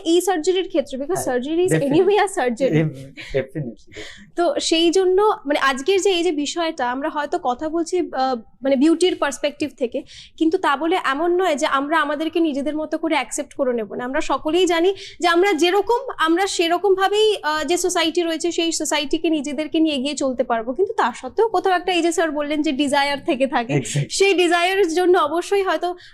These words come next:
Speaker 1: আমরা সেই দিকে চলে যাই, ইনক্লাইন্ড হয়ে যাই। কিন্তু তা বলে এমনটা নয় যে যদি,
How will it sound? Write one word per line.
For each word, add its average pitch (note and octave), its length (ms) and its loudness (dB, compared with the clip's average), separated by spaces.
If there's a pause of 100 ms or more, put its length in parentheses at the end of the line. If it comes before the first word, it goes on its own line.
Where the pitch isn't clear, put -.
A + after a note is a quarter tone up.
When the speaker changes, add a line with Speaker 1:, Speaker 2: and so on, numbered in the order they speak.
Speaker 1:
আমরা D#4+ 280 2
সেই F4 160 0
দিকে F4 300 0
চলে E4+ 320 0
যাই, D#4+ 260 0
ইনক্লাইন্ড D#4+ 460 0
হয়ে D4 200 2
যাই। C4 220 -4
কিন্তু D#4 300 -2
তা B3+ 200 0
বলে D4 220 0
এমনটা D4+ 440 -2
নয় C#4+ 200 -6
যে D4 120 -6
যদি, D4 320 0